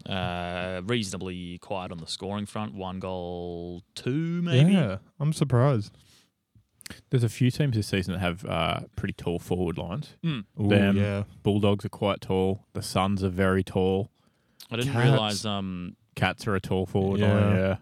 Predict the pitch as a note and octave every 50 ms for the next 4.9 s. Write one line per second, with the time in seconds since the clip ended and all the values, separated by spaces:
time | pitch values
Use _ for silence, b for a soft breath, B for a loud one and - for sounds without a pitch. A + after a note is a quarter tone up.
0 | _ - G#2+ A2 A2+ A2+ - C#3+ B2+ A2 A2+ G#2 E2+ F#2 G2+ G2 G2+ G#2 F#2+ F2
1 | F2 - - F#2+ F2+ E2+ E2 D#2 D#2 E2 - - - A#2+ G2+ G2 F2+ - - F2+
2 | E2+ - - - - - - - E2+ E2 E2+ F2 E2+ E2 - G2 F2 F2+ G2+ B2
3 | A#2+ G#2 G2 F#2+ G2 G#2+ A2+ A#2 A2 G#2 G2+ E2+ E2+ F2 - - _ _ _ _
4 | _ _ _ _ _ _ _ _ _ _ - A2+ G#2+ G#2+ G#2 F#2 F2+ F2+